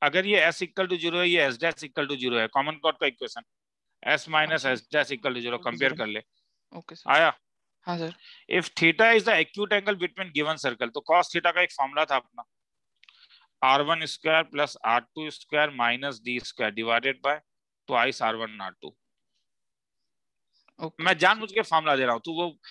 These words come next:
Speaker 1: उल्टा के देखना, copy में प्रूफ दिया हुआ है फॉर्मूला का, ठीक है?
Speaker 2: हाँ, sir।
Speaker 1: मगर exam में वो नहीं करोगे, exam में ये फॉर्मूला याद रखना पड़ेगा, ठीक है?
Speaker 2: ओके, sir।
Speaker 1: Length of the common tangent, अब
Speaker 2: Sir,
Speaker 1: length of the common
Speaker 2: equation।
Speaker 1: tangent,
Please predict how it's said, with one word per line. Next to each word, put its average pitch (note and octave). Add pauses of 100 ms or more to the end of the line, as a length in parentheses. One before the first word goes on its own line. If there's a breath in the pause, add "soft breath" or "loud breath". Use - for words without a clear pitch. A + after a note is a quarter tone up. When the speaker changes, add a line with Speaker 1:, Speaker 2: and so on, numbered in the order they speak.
(220 loud breath)
Speaker 1:
उल्टा D#3
के F#3+
देखना, F#3
copy F3+
में G#3
प्रूफ E3
दिया C#3+
हुआ A#2+
है A2+
फॉर्मूला G#2
का, A2
ठीक D#3
है? A2 (320)
Speaker 2:
हाँ, F#3
sir। E3+ (360)
Speaker 1:
मगर D#3+
exam F#3
में G#3+
वो G3+
नहीं G3
करोगे, C3+
exam C#3+
में F#3
ये F3+
फॉर्मूला E3
याद D#3
रखना D#3+
पड़ेगा, G#2
ठीक D#3
है? G2+ (360)
Speaker 2:
ओके, F3
sir। -
Speaker 1:
Length F#3
of G3
the G3+
common E3
tangent, E3+ (380)
अब C3+
Speaker 2:
Sir, -
Speaker 1:
length F3
of F#3
the F#3
common F3
Speaker 2:
equation। F3+
Speaker 1:
tangent, E3+